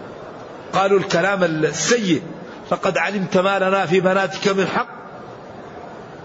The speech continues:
وإنك لتعلم ما نريد". رحمة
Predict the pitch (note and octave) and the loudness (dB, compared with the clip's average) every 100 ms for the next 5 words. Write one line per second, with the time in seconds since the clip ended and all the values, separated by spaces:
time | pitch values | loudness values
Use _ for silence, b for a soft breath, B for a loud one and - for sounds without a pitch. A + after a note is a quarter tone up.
0 | - - - - - - - E3 G3 F#3+ | -16 -16 -16 -16 -14 -14 -2 4 4 4
1 | F#3+ F#3+ F3+ E3+ F3 E3 F3+ F3 F3+ F3 | 2 2 2 0 0 0 2 2 2 4
2 | E3+ E3+ C3 - - - E3+ F3+ G3 | 6 6 2 -2 -12 -2 -2 2 2